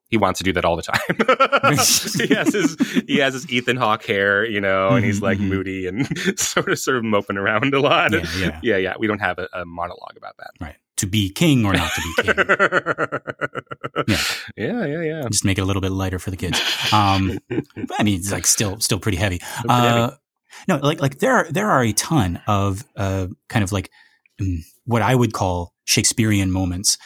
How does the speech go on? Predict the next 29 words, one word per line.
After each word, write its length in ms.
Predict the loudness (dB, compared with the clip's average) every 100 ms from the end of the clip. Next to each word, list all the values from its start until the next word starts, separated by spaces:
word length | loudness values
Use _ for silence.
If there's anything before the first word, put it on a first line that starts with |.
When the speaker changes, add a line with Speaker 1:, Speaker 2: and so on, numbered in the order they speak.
| -14 0
Speaker 2:
in, 380 | 4 4 4 4
in, 340 | 4 4 2 0
uh, 240 | -2 -2 0
other 160 | 0 0
films 380 | 2 2 2 0
that 100 | -2
have 140 | 0
nothing 320 | 2 2 0
to 60 | -2
do 160 | -2 -2
with 120 | -2
Shakespeare. 340 | -4 -6 -4
And 120 | 0
it's, 120 | 2 2
Speaker 1:
Mm-hmm. 80 | 0
Speaker 2:
and 60 |
it's 80 | 0
because, 360 | -2 0 0 0
like, 120 | 0
I 60 | -2
think 220 | -2 -2
you 140 | -2
were 60 | -2
talking 300 | -2 -2 -4
about 180 | -4 -6
it 80 | -8
before. 280 | -4 -2
It's 140 | 0 0
like, 160 | -2